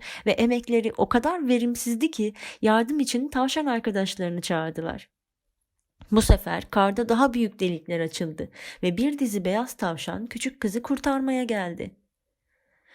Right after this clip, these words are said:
Karla kaplı çam ağaçlarından bir dizi sincap atladı ve kısa süre sonra kızın her yeri beyaz ve kahverengi kürklerle kaplandı.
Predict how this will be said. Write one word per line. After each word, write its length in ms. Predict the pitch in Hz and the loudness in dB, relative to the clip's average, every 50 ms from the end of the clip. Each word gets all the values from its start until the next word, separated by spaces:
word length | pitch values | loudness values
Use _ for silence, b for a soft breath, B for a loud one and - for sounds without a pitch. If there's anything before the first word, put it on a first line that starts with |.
| b b b | b b b
Karla 320 | - 233 240 233 214 202 | 2 4 4 4 2 0
kaplı 300 | - 202 196 196 - 214 | -2 -4 -4 -2 -2 -2
çam 240 | - - 247 247 247 | 0 0 0 2 2
ağaçlarından 760 | 226 208 202 - - - 196 196 196 190 185 196 196 196 196 196 | 0 0 0 -2 -2 -2 -2 -2 -2 0 0 0 0 0 0 0
bir 180 | 247 254 220 | 0 0 0
dizi 240 | 202 190 185 208 190 | 0 -4 -4 -4 -4
sincap 500 | 190 - - 202 196 196 214 202 - 190 | -4 -4 -2 -2 0 2 0 0 0 0
atladı 460 | 180 180 - 180 175 170 180 226 247 B B B B B B B | -4 -4 -4 -6 -6 -2 -2 -2 -2 B B B B B B B
ve 120 | 185 185 | -4 -2
kısa 240 | - 196 - 302 311 | 0 0 2 2 2
süre 280 | 311 - 330 285 254 | 2 2 0 0 0
sonra 440 | 240 - 220 190 180 170 160 160 - - | 0 0 -2 -2 -2 -2 -6 -8 -4 -2
kızın 300 | 226 202 196 240 254 247 | -2 0 0 0 0 0
her 320 | 240 233 262 294 339 359 | 0 0 0 0 0 0
yeri 400 | 330 262 208 170 160 - - B B B B B B B | 0 0 0 0 -2 -6 -10 B B B B B B B
beyaz 320 | 190 185 196 247 285 269 285 | 4 4 6 4 2 2 2
ve 140 | 285 285 277 | -2 0 4
kahverengi 680 | - 262 247 233 233 240 240 240 240 247 226 262 269 - | 4 4 4 4 0 0 0 0 0 -2 -2 -2 -2 0
kürklerle 540 | - 240 233 233 226 226 220 214 196 185 | 0 -2 -2 0 0 0 0 0 0 -2
kaplandı. 680 | 190 - 170 160 - - 170 160 160 165 - - - - | 0 0 -2 -2 -2 -6 -6 -6 -6 -6 -8 -8 -10 -12